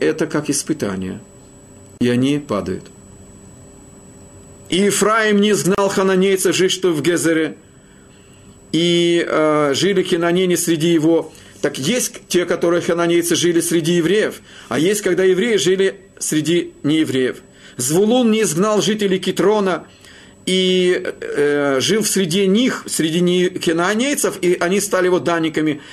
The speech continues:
Ашер, ещё одно колено, не изгнал жителей Аку и жителей Цидона, и, э, жил Ашер среди хананейцев, жителей той земли, ибо он их не изгнал.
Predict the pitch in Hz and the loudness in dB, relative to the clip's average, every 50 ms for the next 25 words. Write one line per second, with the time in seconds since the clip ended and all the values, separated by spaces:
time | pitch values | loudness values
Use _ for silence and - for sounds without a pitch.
0 | - - - - 185 185 - - 240 233 240 220 196 170 - - - - - - | -20 -12 -8 -6 -4 -2 -2 0 0 2 2 0 -2 -4 -8 -12 -20 -20 -20 -12
1 | - 156 147 - - 214 220 214 196 160 196 190 196 202 185 185 190 185 175 180 | -6 -4 -4 -2 0 0 0 0 0 -2 -4 -2 0 0 2 2 2 0 0 -2
2 | 165 - - - - - 165 196 196 147 151 170 196 196 190 165 139 196 - 180 | -4 -4 -8 -10 -4 -2 0 0 0 0 0 0 0 0 0 0 0 -2 0 0
3 | 180 170 175 180 - 196 202 202 202 202 185 170 165 196 196 - 180 185 170 - | 0 0 0 0 0 0 -2 0 0 0 -2 0 -2 -2 -2 0 -2 -2 0 -2
4 | 180 151 123 175 196 196 180 175 156 - - - - - - - - - - - | -4 -2 0 0 0 0 0 -2 -4 -6 -8 -16 -20 -20 -20 -20 -20 -20 -16 -6
5 | - 190 196 190 190 190 - - - 175 165 165 160 156 156 156 156 156 156 - | -2 0 0 0 0 -2 -4 -4 -2 0 0 2 2 2 2 2 4 2 2 0
6 | - - - - - - - - - - - - - - - - - - - - | -2 -10 -20 -20 -20 -20 -20 -20 -20 -20 -20 -20 -20 -20 -20 -20 -20 -20 -20 -20
7 | - - - - - - - - - - - - - - - - - - 190 226 | -20 -20 -20 -20 -20 -20 -20 -20 -20 -20 -20 -20 -20 -12 -8 -6 -2 0 0 2
8 | 214 190 175 - - 220 214 208 208 - 180 175 175 175 - 185 170 170 170 180 | 2 2 0 0 0 0 0 0 0 -2 -2 0 0 0 0 0 0 2 2 2
9 | 208 208 202 202 185 147 147 185 185 185 170 170 170 180 160 135 151 160 160 175 | 2 0 0 0 -2 0 0 0 0 0 0 0 0 0 0 2 2 0 0 2
10 | 208 208 196 160 - 175 147 165 170 170 170 - - 180 170 170 170 165 160 - | 2 0 0 0 0 0 0 0 0 -2 -4 -4 -2 -2 0 2 0 0 0 0
11 | 165 165 160 139 131 123 147 170 170 160 151 - - | 0 0 0 -2 -2 -2 -2 0 0 0 -2 -4 -8